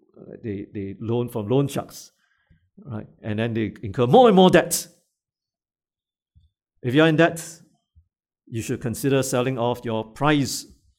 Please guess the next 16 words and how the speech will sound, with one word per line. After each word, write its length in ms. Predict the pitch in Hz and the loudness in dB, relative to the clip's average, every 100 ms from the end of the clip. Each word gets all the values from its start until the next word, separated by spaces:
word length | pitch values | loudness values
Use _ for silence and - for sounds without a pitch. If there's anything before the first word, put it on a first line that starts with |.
| _ _ _ _ _ | _ _ _ _ _
possessions, 1040 | 117 113 170 170 104 85 - - - _ _ _ _ _ _ _ _ _ _ 180 | 0 4 4 2 -2 -6 -14 -20 -20 _ _ _ _ _ _ _ _ _ _ -12
your 140 | 101 | -6
music 640 | 98 175 160 170 - - | 4 6 6 2 -4 -8
collection, 720 | - 147 151 - 101 82 - - _ _ _ _ _ _ _ _ _ _ _ _ _ _ - | 0 0 0 -2 -4 -6 -14 -20 _ _ _ _ _ _ _ _ _ _ _ _ _ _ -8
your, 240 | 117 117 - _ _ _ _ _ _ _ _ _ _ _ - | -6 -6 -10 _ _ _ _ _ _ _ _ _ _ _ -6
your 440 | 139 143 143 - _ _ _ _ _ _ _ _ | -4 -4 -6 -14 _ _ _ _ _ _ _ _
T 220 | - 254 226 | 0 2 4
V, 360 | 143 90 - - _ _ _ _ _ _ _ _ - | 2 0 -10 -20 _ _ _ _ _ _ _ _ -6
or 140 | 151 | 0
your 120 | 151 | 0
chihuahua, 760 | 151 165 202 240 165 156 95 - - _ _ _ _ _ _ _ _ | 2 0 4 4 6 4 4 -4 -20 _ _ _ _ _ _ _ _
or, 160 | 135 | -10
or, 180 | 131 147 | -6 -4
or 200 | 135 170 | -2 0
your 160 | 170 170 | 2 4
iPad. 600 | 220 269 165 117 - - | 4 4 4 2 -2 -16